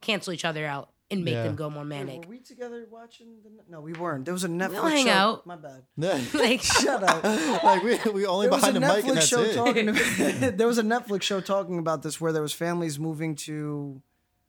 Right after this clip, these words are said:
Speaker 3: like, different areas for the T H C oil for their kids
Speaker 2: Yeah,
Speaker 3: to, so the
Speaker 2: seizures.
Speaker 3: kid, seizures, yes.
Speaker 2: Yep, yep,
Speaker 3: It was on
Speaker 2: yep.
Speaker 3: that, and the kids, like, some of them would have to move there, but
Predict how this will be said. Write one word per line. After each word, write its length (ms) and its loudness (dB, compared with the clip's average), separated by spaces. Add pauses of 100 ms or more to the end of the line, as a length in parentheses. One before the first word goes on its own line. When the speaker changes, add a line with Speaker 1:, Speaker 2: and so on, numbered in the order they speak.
(140)
Speaker 3:
like, 200 -6
different 600 -2
areas 360 -2
for 420 -6
the 120 -10
T 220 -10
H 180 -12
C 240 -18 (120)
oil 380 -10 (460)
for 140 -6
their 160 -4
kids 580 -2
Speaker 2:
Yeah, 80 0
Speaker 3:
to, 80 0
so 260 0
the 80 -8 (100)
Speaker 2:
seizures. 580 -4
Speaker 3:
kid, 200 -6 (220)
seizures, 500 -2
yes. 340 0
Speaker 2:
Yep, 380 -2
yep, 140 0
Speaker 3:
It 20 2
was 120 2
on 140 2
Speaker 2:
yep. 120 0
Speaker 3:
that, 60 -8
and 100 -2
the 60 -4
kids, 360 -6
like, 300 -4 (200)
some 240 -4
of 60 0
them 380 -2 (120)
would 140 -6
have 240 -6
to 100 -8
move 460 -8
there, 220 -6
but 280 -10